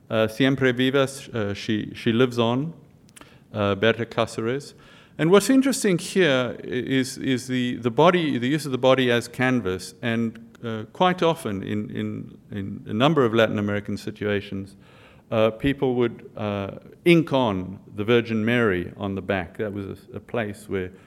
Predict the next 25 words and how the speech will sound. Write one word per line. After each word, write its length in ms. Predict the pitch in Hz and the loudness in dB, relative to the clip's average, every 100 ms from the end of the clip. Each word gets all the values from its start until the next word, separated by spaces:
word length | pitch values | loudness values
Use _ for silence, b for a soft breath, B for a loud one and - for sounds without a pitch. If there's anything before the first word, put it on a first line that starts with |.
| B | B
sometimes 540 | - 101 107 92 90 | -10 -8 -8 -8 -8
the 80 | 98 | -4
Virgin 360 | 101 98 98 101 | -2 -2 -2 -4
Mary 280 | 110 101 | -2 -4
would 160 | 92 95 | -4 -8
appear 400 | - - 107 90 90 | -8 -2 0 0 -2
in 140 | 92 | -6
ink. 240 | 98 87 - B B B | -6 -6 -10 B B B
And 180 | 127 120 | 0 0
so 260 | - 143 135 | 4 6 8
there's 240 | 135 135 | 6 8
a, 220 | 123 120 | 6 6
also, 480 | - 139 139 131 120 - | 4 2 2 0 0 0
um, 360 | 110 110 104 104 | -2 -2 -6 -2
a, 340 | 110 107 107 | -2 0 -2
in 260 | 110 113 110 | -4 -4 -2
a 20 | |
sense, 260 | - 110 | -2 -2
a 60 | 107 | -4
transubstantiation 1300 | - 113 110 104 - 110 104 107 110 160 - 90 92 - b b b | -4 -4 -2 -4 -2 -4 -2 0 2 2 -2 -8 -10 -20 b b b
of 160 | 104 98 | -6 0
Berta 200 | 104 98 | 0 0
Cáceres, 600 | - 110 104 104 95 95 - | 0 -2 -2 -4 -4 -6 -2
Cáceres 560 | 117 101 107 92 90 - B B _ | -2 0 -4 -6 -8 -14 B B _
through, 640 | - 123 143 127 98 95 | -4 4 6 6 4 -2